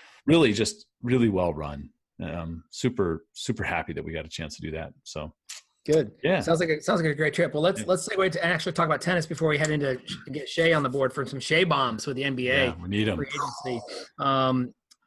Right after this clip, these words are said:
Speaker 2: let's talk tennis. Let's, let's start on the men's side. Uh, Joker, we're in the Sweet Sixteen as we start tomorrow's, uh,
Speaker 1: Yeah.
Speaker 2: matches. Uh, Sweet Sixteen, one step away from the quarterfinals. Joker,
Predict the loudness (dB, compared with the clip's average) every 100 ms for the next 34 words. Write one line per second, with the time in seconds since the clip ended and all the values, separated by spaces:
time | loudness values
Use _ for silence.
0 | _ 0 2 2 2 2 4 2 0 -6
1 | -4 0 4 4 4 4 2 2 0 -2
2 | -4 -4 -6 -10 _ _ 2 4 4 4
3 | 4 2 -2 _ _ _ _ _ _ _
4 | 0 4 4 4 2 0 2 0 2 2
5 | 2 2 0 2 2 2 4 4 2 -2
6 | -10 -4 -2 0 -2 -6 -8 -8 -6 -4
7 | -2 -2 -4 -2 -2 -2 -2 2 2 2
8 | 0 -6 -18 -4 -2 0 0 0 2 0
9 | 0 -4 -2 -2 0 0 -2 -4 _ -20
10 | -20 _ _ _ _ -2 2 4 4 0
11 | 0